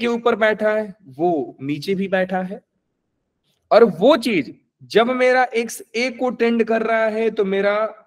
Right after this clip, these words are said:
जब मेरा limit extending to a है तो मेरा function ज़ीरो की ओर अप्रोच करना चाहिए। ए के साथ जो बैठा है, sin के साथ जो बैठा है ज़ीरो होना चाहिए सर, tan X वाला formula में tan के साथ जो बैठा है सर ज़ीरो को tend करना चाहिए,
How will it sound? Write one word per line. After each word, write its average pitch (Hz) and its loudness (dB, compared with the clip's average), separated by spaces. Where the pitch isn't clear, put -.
जब 185 -2
मेरा 190 -2
limit 175 -4
extending 190 -6
to 180 -10
a 208 6
है 185 -4
तो 143 -6
मेरा 160 -2
function 180 -6
ज़ीरो 156 0
की 147 -6
ओर 143 0
अप्रोच 127 -4
करना 113 -8
चाहिए। - -20
ए 220 6
के 233 0
साथ 220 0
जो 190 -2
बैठा 185 0
है, 165 0
sin 220 2
के 220 2
साथ 214 -2
जो 196 -2
बैठा 208 -2
है 196 2
ज़ीरो 185 0
होना 190 -4
चाहिए 190 -6
सर, 180 -2
tan 180 2
X 226 0
वाला 214 4
formula 196 0
में 196 -2
tan 185 -2
के 180 -6
साथ 180 -4
जो 175 -4
बैठा 170 -2
है 170 -2
सर 170 -4
ज़ीरो 156 -2
को 151 -2
tend 151 -4
करना 147 -2
चाहिए, 143 -2